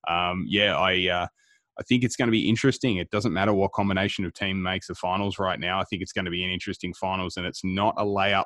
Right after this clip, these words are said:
for the Lakers like we thought it was gonna be. I think all three teams have the, uh, the ability to be able to knock them off on the right day. Alex,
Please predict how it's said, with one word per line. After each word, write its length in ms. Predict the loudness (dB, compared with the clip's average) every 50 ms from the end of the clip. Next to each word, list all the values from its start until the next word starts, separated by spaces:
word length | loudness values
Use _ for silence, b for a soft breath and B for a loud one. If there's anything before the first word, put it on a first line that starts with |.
| -2
for 140 | -6 -6 -6
the 100 | -6 -4
Lakers 720 | -2 0 0 0 0 0 -2 -2 -2 -4 -8 -10 -10 -6
like 160 | -6 -6 -4 -4
we 120 | -6 -8
thought 220 | -8 -6 -6 -4 -4
it 100 | -4 -4
was 160 | -6 -6 -6
gonna 180 | -6 -6 -6 -4
be. 260 | -4 -2 -2 -2 -2
I 60 | -4
think 260 | -4 -6 -6 -6 -4
all 220 | -4 -2 -2 -2 -4 -4 -4
three 240 | -4 -2 -2 -2
teams 440 | -4 -4 -4 -4 -2 -4 -4 -6 -4 -4
have 160 | -4 -4 -4
the, 300 | -6 -8 -10 -10 -12 -14 _ _ -12
uh, 140 | -10 -10 -10 -8
the 140 | -6 -6 -6
ability 460 | -6 -4 -2 -2 0 0 0 0 -2 -4
to 60 | -6
be 120 | -4 -2 -2
able 120 | -2 -2
to 60 | -2
knock 240 | -4 -4 -4 -6 -6
them 140 | -6 -6 -4
off 180 | -4 -4 -4 -4
on 100 | -6 -8
the 60 | -6 -4
right 280 | -2 -2 0 -2 -2 -2
day. 400 | 0 0 2 2 2 0 -2 -6 _ _ -4 -2
Alex, 420 | 0 0 -2 -2 -4 -8 -10 -12